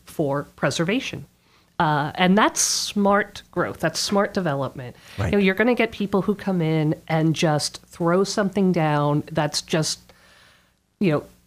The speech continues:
Speaker 1: either an eyesore, not good for the land, not good for the local residents, or you have somebody like Stephen who's coming in and really, as part of the community, your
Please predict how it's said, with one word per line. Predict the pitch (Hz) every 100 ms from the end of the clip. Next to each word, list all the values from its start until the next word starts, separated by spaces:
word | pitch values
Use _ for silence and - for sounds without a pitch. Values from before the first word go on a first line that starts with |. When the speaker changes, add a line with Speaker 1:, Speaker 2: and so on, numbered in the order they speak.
| _
Speaker 1:
either | 180 170 170
an | 160 156 -
eyesore, | 175 202 196 - 190 190 190 190
not | 165 165 175 190
good | - 190
for | 180 190
the | 180
land, | 175 165 165 156 156 -
not | 165 165 170 -
good | 185 180
for | 185
the | 180
local | 170 165 175
residents, | 160 151 147 160 151 151 - - _ _ _ _ - 202
or | 208 214 180
you | 180
have | 170
somebody | - 156 156 160 165 -
like | 160 156
Stephen | - 302 220
who's | 185 180 170
coming | 185 175 165
in | 160
and | 165 165 175
really, | 202 196 185 -
as | 160 156 - _
part | - 247 277
of | 202
the | 151
community, | - 131 139 151 - -
your | 143